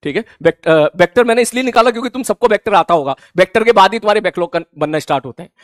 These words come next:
वेक्टर तो, तो सब रहते हैं, उसके बाद धीरे धीरे बैकलॉग बनते हैं। मेरा एनएलएम का बन गया, मेरे सर्कुलर मोशन का बन गया, बर्पाव एनर्जी का बन गया, सेंट टॉमस का बन गया, इस टाइप से जो होते हैं। और हाँ, एक चीज और बहुत इंपॉर्टेंट है बेटा, थोड़ा एक मिनट का टाइम और लूंगा।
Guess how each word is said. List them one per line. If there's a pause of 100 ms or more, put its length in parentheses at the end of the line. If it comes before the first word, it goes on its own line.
(140)
वेक्टर
तो,
तो
सब
रहते
हैं,
उसके
बाद
धीरे
धीरे
बैकलॉग
बनते
हैं।
मेरा
एनएलएम
का
बन
गया,
मेरे
सर्कुलर
मोशन
का
बन
गया,
बर्पाव
एनर्जी
का
बन
गया,
सेंट
टॉमस
का
बन
गया, (300)
इस
टाइप
से
जो
होते
हैं।
और
हाँ,
एक
चीज
और
बहुत
इंपॉर्टेंट
है
बेटा, (500)
थोड़ा
एक
मिनट
का
टाइम
और
लूंगा।